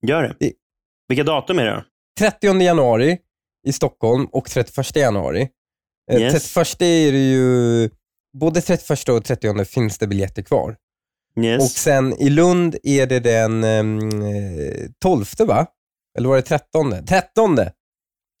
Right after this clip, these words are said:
Speaker 2: Trettonde februari i Lund.
Speaker 1: Yes.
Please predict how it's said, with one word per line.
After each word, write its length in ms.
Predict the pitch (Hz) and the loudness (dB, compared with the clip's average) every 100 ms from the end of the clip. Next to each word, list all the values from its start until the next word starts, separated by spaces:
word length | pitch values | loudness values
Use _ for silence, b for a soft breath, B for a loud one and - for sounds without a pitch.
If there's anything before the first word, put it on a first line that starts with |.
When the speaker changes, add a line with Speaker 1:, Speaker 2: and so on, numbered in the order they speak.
| - | -4
Speaker 2:
Trettonde 420 | 208 - 190 170 | -4 0 0 0
februari 480 | 175 165 165 170 127 | 0 0 2 4 2
i 40 | 127 | 2
Lund. 300 | 143 113 - _ _ _ _ - | 0 -2 -10 _ _ _ _ -4
Speaker 1:
Yes. 420 | 120 139 156 - | -2 -2 -4 -16